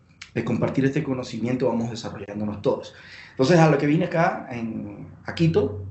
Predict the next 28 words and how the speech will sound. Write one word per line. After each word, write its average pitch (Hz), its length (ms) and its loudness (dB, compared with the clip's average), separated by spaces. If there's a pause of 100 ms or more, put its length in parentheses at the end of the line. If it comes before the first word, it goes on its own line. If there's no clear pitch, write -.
(600)
con, 131 400 2
eh, - 420 -8
Dafne, 160 520 2 (600)
me 127 160 -6
invita 120 320 0
a - 60 -2
colaborar 120 680 4
en, 101 520 -10
en 104 80 -12
esta 127 220 -4
comunidad 156 600 2 (1080)
y 175 200 0
comenzamos 127 520 2
a 113 60 -2
darle 110 180 0
vuelta, - 360 -8
pues, 101 140 -14
¿no? 120 200 -4
Ya 110 300 -2
comenzamos 101 520 -8
a 98 40 -12
establecer 101 720 -4 (320)
un 113 160 0
equipo, 127 760 2
eh, 95 240 -12
comenzamos 95 380 -12
a 95 40 -10
establecer 95 540 -8